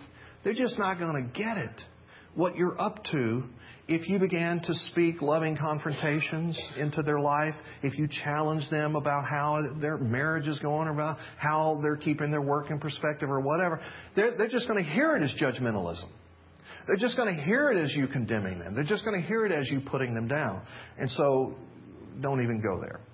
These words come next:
Now, let me wrap it up with this.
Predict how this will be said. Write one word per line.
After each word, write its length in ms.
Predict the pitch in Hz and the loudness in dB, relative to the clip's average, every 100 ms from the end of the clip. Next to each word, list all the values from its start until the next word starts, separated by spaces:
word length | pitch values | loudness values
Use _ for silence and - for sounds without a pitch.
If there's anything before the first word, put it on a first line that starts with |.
| - - - - - - - - - - - - - - - - - - - - - - - - - - - - - - - - - - | -20 -20 -20 -20 -20 -20 -20 -20 -20 -20 -20 -20 -20 -20 -20 -20 -20 -20 -20 -20 -20 -20 -20 -20 -20 -20 -20 -20 -20 -20 -20 -20 -20 -2
Now, 300 | 156 120 107 135 | 2 2 0 2
let 120 | 180 | 4
me 100 | 190 | 4
wrap 300 | 170 156 147 | 4 2 2
it 100 | 131 | 2
up 180 | 127 120 | 2 0
with 160 | 110 | -2
this. 440 | 120 95 - - | 0 0 -4 -8